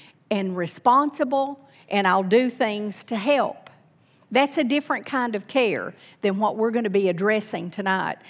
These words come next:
So, you know, if, if, you know, if you're, if you're thinking about,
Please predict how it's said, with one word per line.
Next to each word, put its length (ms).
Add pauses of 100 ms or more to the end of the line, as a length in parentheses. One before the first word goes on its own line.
(140)
So, 320
you 180
know, 380 (1040)
if, 320
if, 320 (760)
you 220
know, 220
if 180
you're, 140
if 220
you're 100
thinking 480
about, 420